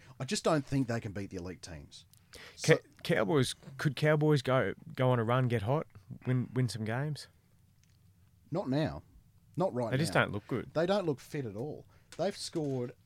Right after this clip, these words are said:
Speaker 1: eighty-five points this year, the, the Cowboys.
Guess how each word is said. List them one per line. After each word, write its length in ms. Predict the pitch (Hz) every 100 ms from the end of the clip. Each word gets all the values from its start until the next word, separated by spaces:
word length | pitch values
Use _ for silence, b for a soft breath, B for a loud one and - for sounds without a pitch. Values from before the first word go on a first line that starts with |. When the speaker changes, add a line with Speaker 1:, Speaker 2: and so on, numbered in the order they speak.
| -
Speaker 1:
eighty-five 520 | 127 139 131 120 107 -
points 500 | 107 101 - - - -
this 240 | 95 - 92
year, 300 | 90 80 85 b b b b b b b b b b - 101
the, 280 | 95 82 76 -
the 100 | 95
Cowboys. 400 | 117 98 113